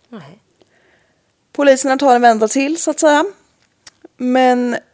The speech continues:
Speaker 2: Pedro bedyrar fortfarande sin oskuld. Sitter långt inne, va?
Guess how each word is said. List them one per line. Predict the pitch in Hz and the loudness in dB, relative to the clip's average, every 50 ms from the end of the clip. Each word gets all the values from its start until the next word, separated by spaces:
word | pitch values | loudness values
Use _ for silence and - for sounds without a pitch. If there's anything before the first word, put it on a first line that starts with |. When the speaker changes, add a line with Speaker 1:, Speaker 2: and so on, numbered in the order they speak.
| _ _ - - - | _ _ -20 -18 -10
Speaker 2:
Pedro | - 262 240 226 233 247 | -6 -6 -4 -2 -2 -2
bedyrar | 233 240 269 277 269 240 240 247 | -2 -2 -4 -4 -2 0 0 0
fortfarande | 254 - - 294 - - - 269 277 311 370 - | 0 -2 -6 -10 -8 -4 -4 -2 -2 -2 -4 -4
sin | - 392 | -4 -4
oskuld. | 339 277 - - - 90 - - - _ _ _ _ _ _ _ _ _ _ _ _ _ _ _ _ _ _ _ _ _ _ _ _ _ - _ _ _ _ _ _ - | -4 -4 -4 -6 -10 -12 -12 -14 -16 _ _ _ _ _ _ _ _ _ _ _ _ _ _ _ _ _ _ _ _ _ _ _ _ _ -20 _ _ _ _ _ _ -20
Sitter | - - 302 - - 320 | -14 -14 -14 -12 -8 -8
långt | 320 311 311 311 349 | -6 -6 -8 -8 -8
inne, | 339 320 349 392 | -8 -8 -8 -10
va? | 403 - - | -10 -12 -14